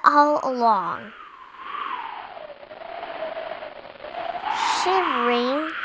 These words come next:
thinking about his snuggly sister Tam, squeezed into the nest with all the cozy night snufflings of his family.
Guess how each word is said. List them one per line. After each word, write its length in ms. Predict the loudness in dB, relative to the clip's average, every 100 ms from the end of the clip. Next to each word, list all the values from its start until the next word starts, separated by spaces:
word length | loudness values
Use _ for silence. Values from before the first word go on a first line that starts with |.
| -4 -4 0
thinking 540 | 0 -2 -4 -6 -4
about 800 | -6 -2 2 4 4 2 -4 -8
his 320 | -2 0 -2 -6 -20 -12
snuggly 1080 | -10 -4 -2 2 6 6 6 _ -6 -4 -2
sister 640 | 0 0 0 -4 -4 -4 -4
Tam, 680 | -10 -2 0 0 -4 -8 -16 _ -20 _
squeezed 880 | -6 -6 2 4 6 6 2 0 -12 -8
into 680 | -2 0 0 0 0 2 0
the 140 | -2
nest 600 | -4 -4 0 0 -2 -6
with 300 | -6 -6 -6 4
all 480 | 10 12 10 8 4 -2 -16 -16 -2
the 160 | -2 -2
cozy 640 | -10 -2 4 6 4 0 -6
night 640 | -6 -4 -2 -2 -4 -10 -18
snufflings 1900 | -12 -8 -8 -8 -10 -8 -4 -2 0 -2 -8 -12 -8 -6 -8 -12 -18 -20 -20 _
of 260 | -2 -2 -2
his 260 | -10 -8 -6
family. 640 | -4 -2 -4 -8 -12